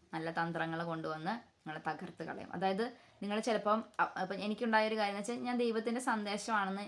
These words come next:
തെറ്റിദ്ധരിക്കപ്പെട്ട് നമ്മൾ ഒരു തെറ്റായ തീരുമാനം എടുക്കാം. അല്ലെങ്കിൽ ഒരു തെറ്റായ തീരുമാനം എടുത്തിട്ട്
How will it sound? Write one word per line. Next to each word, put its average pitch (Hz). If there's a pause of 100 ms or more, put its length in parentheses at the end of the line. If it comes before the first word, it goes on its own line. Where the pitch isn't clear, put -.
തെറ്റിദ്ധരിക്കപ്പെട്ട് 202
നമ്മൾ 185 (440)
ഒരു 175
തെറ്റായ 175
തീരുമാനം 170
എടുക്കാം. -
അല്ലെങ്കിൽ 185
ഒരു 202
തെറ്റായ 214
തീരുമാനം 214
എടുത്തിട്ട് 190